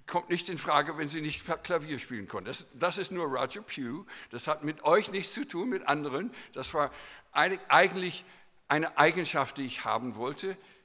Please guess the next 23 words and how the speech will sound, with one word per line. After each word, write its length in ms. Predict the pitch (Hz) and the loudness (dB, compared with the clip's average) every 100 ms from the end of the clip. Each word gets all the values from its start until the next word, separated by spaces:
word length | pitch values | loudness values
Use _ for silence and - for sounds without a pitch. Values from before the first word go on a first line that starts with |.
| _ _ | _ _
für 220 | - 170 | -8 -2
meine 320 | 143 147 139 117 | 2 2 2 -2
Frau. 360 | - 107 76 - - - - | -2 -4 -4 -10 -20 -18 -2
Und 200 | 156 160 | -2 0
sie 160 | - | -2
spielte 440 | 165 - 160 127 113 | -4 -8 -8 -8 -8
Klavier 520 | - 101 98 160 190 | -8 -8 -6 -8 -6
und 140 | 131 127 | -6 -6
sie 200 | 151 127 | -6 -4
hat 320 | 151 151 - - - - | -4 -4 -10 -18 -20 -6
das 240 | - 147 - | 0 0 4
Klavierspielen 800 | 151 127 202 - - 180 165 160 | 4 4 -2 -4 -4 -4 -4 -6
unserem 480 | 151 160 143 139 | -6 -4 -2 -4
Sohn 360 | 123 147 139 127 | -2 0 0 -2
Phil, 560 | 123 - 208 123 185 254 - | -4 -2 0 0 0 -6 -10
der 120 | 113 | -10
zweite 380 | - 120 127 127 | -6 -4 -4 -6
Sohn, 440 | 113 120 143 165 - | -4 -2 -4 -6 0
beigebracht 840 | 123 151 143 104 123 151 - - - - - - - - - | 2 2 -2 -2 -2 -2 -6 -14 -16 -20 -20 -20 -20 -6 0
und 340 | 170 185 - | 2 0 0
auch 260 | 139 143 - | 0 0 -2
unserer 400 | 139 127 120 117 | -6 -4 -6 -6
Tochter. 500 | - 196 - 120 170 | -2 -2 -2 -6 -6